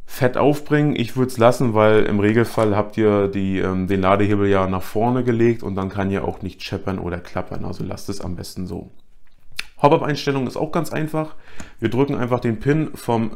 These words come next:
ähm, Frontgriff raus, ziehen den einfach nach vorne ab. So,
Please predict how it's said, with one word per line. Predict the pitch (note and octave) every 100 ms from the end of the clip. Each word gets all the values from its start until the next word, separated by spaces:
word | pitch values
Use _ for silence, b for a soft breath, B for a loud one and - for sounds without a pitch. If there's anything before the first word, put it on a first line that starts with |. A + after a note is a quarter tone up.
| -
ähm, | G#2+ G2+ G2+ F#2+
Frontgriff | - - - - A2 C#3 D3+ A#2+ G#2+ -
raus, | G2 E3 G#3+ - - B B B B B -
ziehen | - D3+ C#3+
den | C#3 B2
einfach | A#2 A2+
nach | A2+
vorne | - G#2 G#2
ab. | F3 G3 - - - F#2+
So, | G2+ D3+ F#3+